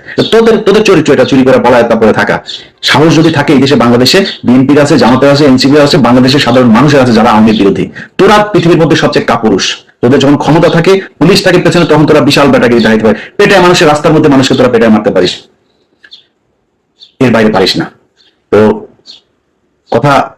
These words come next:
বেশি বললাম না, শুধু এতটুকুই বলি, আওয়ামী লীগের লোকজন তোদের কপালে এখনো বিপদ আছে। তোরা এর পরের বার মনে কর, এই যে যা যা করছিস, আমি আগেও বলেছি, যত তোরা কামড়াইতে যাবি তোদের কিন্তু বিপদ তত আসবে। এরপরে কিন্তু হঠাৎ করে তোর ওই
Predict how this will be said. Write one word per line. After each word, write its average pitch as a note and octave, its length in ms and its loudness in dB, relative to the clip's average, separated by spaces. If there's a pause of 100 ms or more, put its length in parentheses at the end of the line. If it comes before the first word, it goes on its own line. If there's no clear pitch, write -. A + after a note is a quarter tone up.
(120)
বেশি B2 240 0
বললাম D#3 240 2
না, F#3+ 100 0
শুধু C3+ 160 0
এতটুকুই C3 420 -2
বলি, D3+ 140 2
আওয়ামী G#2+ 220 2
লীগের B2+ 160 0
লোকজন B2 280 0
তোদের B2 240 0 (680)
কপালে C#3 240 0
এখনো C#3 200 0
বিপদ B2+ 260 2
আছে। D#3+ 280 0 (500)
তোরা D3 440 2
এর C3 160 0
পরের C#3+ 260 2
বার D3 200 2
মনে C#3+ 200 2
কর, D3 240 2 (260)
এই A#2 80 0
যে B2+ 100 2
যা B2+ 120 2
যা D3 80 2
করছিস, D3+ 280 -2
আমি D3+ 100 0
আগেও C3+ 180 0
বলেছি, D3+ 320 2
যত C#3 240 0
তোরা E3+ 180 0 (180)
কামড়াইতে E3 340 0
যাবি F3 160 2
তোদের D3+ 200 2
কিন্তু D#3+ 140 2
বিপদ C3+ 280 0
তত B2+ 100 0
আসবে। G#2 300 0 (220)
এরপরে E3 220 2
কিন্তু F3 160 2
হঠাৎ E3+ 200 0
করে F3 120 2
তোর E3 240 2
ওই D3 400 2